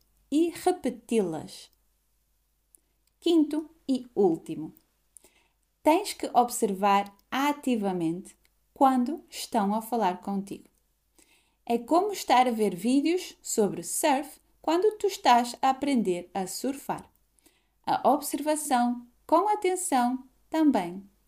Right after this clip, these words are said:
ajuda. Ok, por hoje é tudo.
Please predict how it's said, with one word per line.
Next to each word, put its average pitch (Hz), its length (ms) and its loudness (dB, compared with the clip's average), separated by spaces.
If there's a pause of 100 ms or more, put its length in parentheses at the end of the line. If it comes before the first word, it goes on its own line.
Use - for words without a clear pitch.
(120)
ajuda. - 380 -6 (1300)
Ok, 392 300 -4 (1000)
por 339 160 4
hoje 370 360 4 (220)
é 202 100 0
tudo. 370 460 0